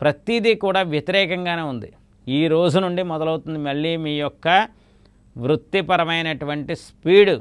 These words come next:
బాగా ఎ-, ఎదిగిపోతారు. ధనుస్సు రాశి వారికి గురుబలంతోనే పరిగెడతారు. ఎంత స్పీడ్గా ఉంటుందంటే ఇక నుండి ప్రతి విషయం కూడా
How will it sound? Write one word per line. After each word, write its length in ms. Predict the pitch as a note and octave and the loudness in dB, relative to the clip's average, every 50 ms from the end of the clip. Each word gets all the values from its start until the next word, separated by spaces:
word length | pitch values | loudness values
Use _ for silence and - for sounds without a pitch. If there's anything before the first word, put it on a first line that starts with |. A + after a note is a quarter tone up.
| - _ _ _ _ - | -4 _ _ _ _ -20
బాగా 580 | - A2 G#2+ G#2+ B2+ E3 G3 G3+ C#3+ F#3+ G3 F3+ | -16 -14 -12 -8 -4 -2 0 4 6 6 6 6
ఎ-, 160 | D#3 D3 E3 - - - | 4 0 0 -2 -6 -8
ఎదిగిపోతారు. 680 | C#3+ C3 D3+ D3+ E3+ D3+ E3 D#3+ C3+ E3 E3 E3+ F#3 - _ _ _ _ _ _ _ _ - - | -6 -4 -4 -4 -2 -2 -2 0 0 0 0 0 -2 -6 _ _ _ _ _ _ _ _ -14 -10
ధనుస్సు 440 | G#2 G#2 D3 E3+ G#3 G3+ - - A3 | -4 -2 0 0 0 0 -2 -2 0
రాశి 320 | G#3 G3+ F#3+ E3+ - F#3 | 2 2 2 2 0 0
వారికి 260 | F3+ F3 F3 D3+ E3+ | 0 0 -2 -2 -4
గురుబలంతోనే 920 | D#3 A#2+ A2+ C3 D3+ F#3 G3 F3+ G3 F#3+ F#3 F3+ F3+ D3 F3+ E3+ F3 F3+ F3+ D3 _ _ _ _ _ - - | -6 -4 -2 0 2 2 2 2 4 2 2 0 -2 -2 -2 -2 -2 -2 -4 -6 _ _ _ _ _ -6 -2
పరిగెడతారు. 540 | C3+ D#3 D#3+ E3 D#3+ C#3+ A#2+ C3 A#2 - - _ _ _ _ _ _ _ _ _ _ - | -2 0 2 2 0 0 -2 -6 -8 -8 -10 _ _ _ _ _ _ _ _ _ _ -12
ఎంత 380 | B2+ C3+ E3+ E3 - - F#3 | -10 -8 -8 -8 -8 -6 -6
స్పీడ్గా 560 | F3 - - - - D#3+ F3 F3+ F#3+ F#3 G3+ F#3+ | -6 -6 -6 -10 -4 -2 -2 0 0 0 -2 -2
ఉంటుందంటే 600 | F#3 F3+ D#3 F3 D#3+ E3+ E3 D#3+ D#3+ C#3+ F3+ F3 | -2 -4 -6 -6 -6 -6 -6 -6 -4 -2 -2 -2
ఇక 60 | D3+ | -2
నుండి 300 | D#3 D#3 D#3 D#3 D#3+ F3+ | -4 -4 -4 -6 -4 -6
ప్రతి 460 | F3 - D#3 D3 C#3 - - F3 F3+ | -6 -6 -6 -6 -6 -6 -6 -6 -4
విషయం 480 | D#3+ C#3+ D3 - - - F3+ F3+ F3+ E3 | -4 -4 -6 -6 -4 -4 -4 -2 -2 -4
కూడా 380 | C#3+ D3+ D3+ D#3 F3 G3+ G#3+ | -4 -2 0 2 2 0 0